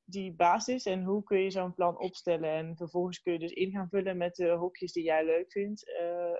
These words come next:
hoe je het dan nou za-, daadwerkelijk ook gaat behandelen. Dus dat is eigenlijk een beetje ons, ons eigen streven ook, om dat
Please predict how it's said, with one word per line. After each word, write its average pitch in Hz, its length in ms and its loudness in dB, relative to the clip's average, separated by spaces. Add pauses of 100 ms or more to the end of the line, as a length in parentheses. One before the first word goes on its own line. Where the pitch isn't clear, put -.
(140)
hoe 185 120 -2
je 185 120 -4
het 175 100 -8
dan 165 160 -4
nou 160 160 -6
za-, - 340 -6
daadwerkelijk 160 540 -6
ook 160 160 -2
gaat 160 160 -6
behandelen. 143 520 -10 (420)
Dus - 80 -20
dat 160 200 -2
is - 60 0
eigenlijk 160 300 0
een 143 60 0
beetje - 180 -6
ons, 151 400 -10
ons 151 260 -6
eigen 151 320 0
streven - 540 -4
ook, - 180 -8
om 165 120 -6
dat - 360 -4